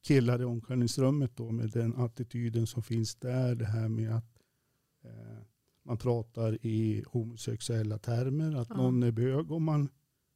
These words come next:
Speaker 1: inte gör som alla andra ska, eller, eh, visa smärta.
Speaker 2: Mm.
Speaker 1: Det var inget bra.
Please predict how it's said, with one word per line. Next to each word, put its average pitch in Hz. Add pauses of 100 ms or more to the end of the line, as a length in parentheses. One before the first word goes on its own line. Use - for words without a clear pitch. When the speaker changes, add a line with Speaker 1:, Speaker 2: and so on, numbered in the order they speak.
Speaker 1:
inte 131
gör 131
som 127
alla 123
andra 123
ska, 123
eller, 117 (640)
eh, 117 (1400)
visa 123
smärta. 123 (380)
Speaker 2:
Mm. 190
Speaker 1:
Det 123
var 120
inget 120
bra. 135